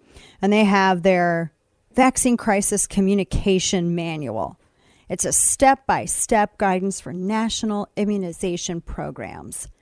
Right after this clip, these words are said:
And it covers all kinds of stuff. And really what's, what I found most interesting about this is that, by way of, uh, the Webernuts, is that they have how to,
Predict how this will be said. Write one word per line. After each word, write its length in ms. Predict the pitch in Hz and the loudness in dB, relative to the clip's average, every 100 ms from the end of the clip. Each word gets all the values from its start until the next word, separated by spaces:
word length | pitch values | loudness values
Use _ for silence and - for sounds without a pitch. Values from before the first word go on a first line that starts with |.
| _ _ _ | _ _ _
And 80 | - | -12
it 140 | 175 - | -12 -6
covers 460 | - 214 208 185 | -2 0 -2 -4
all 160 | 185 185 | -4 -4
kinds 400 | - 170 175 170 | -8 -8 -8 -8
of 100 | 165 | -8
stuff. 540 | - - 160 151 - | -8 -8 -8 -8 -10
And 180 | 139 - - _ _ _ - | -12 -14 -18 _ _ _ -8
really 280 | 190 240 | -4 -4
what's, 380 | 156 - - - _ | -6 -8 -8 -8 _
what 160 | - - | -10 -8
I 100 | 180 | -10
found 360 | - 123 98 | -10 -10 -10
most 240 | - - - | -12 -12 -4
interesting 680 | 240 302 196 151 - 76 | -2 0 -2 -6 -10 -14
about 280 | 135 82 - | -14 -16 -12
this 360 | 131 269 - - _ _ _ _ _ _ _ - | -8 -8 -8 -16 _ _ _ _ _ _ _ -4
is 200 | 208 180 | -2 4
that, 320 | 214 208 - _ _ _ _ _ - 208 | 6 6 2 _ _ _ _ _ -10 -2
by 220 | 202 202 | 4 4
way 300 | 190 190 190 | 6 4 4
of, 180 | 180 165 | 2 0
uh, 240 | 170 165 147 - _ _ _ - | 0 -2 -6 -10 _ _ _ -4
the 140 | 185 | 0
Webernuts, 540 | 185 196 202 165 190 - - _ _ _ _ _ _ _ _ _ - | 2 4 2 0 -4 -8 -14 _ _ _ _ _ _ _ _ _ 2
is 140 | 233 | 4
that 160 | 254 - | 4 6
they 180 | 247 240 | 4 4
have 440 | 220 262 294 269 - _ _ _ - | 4 4 4 2 -8 _ _ _ -14
how 520 | - 247 240 262 294 - | -2 4 6 6 4 2
to, 580 | - 233 220 202 196 | 2 4 6 4 0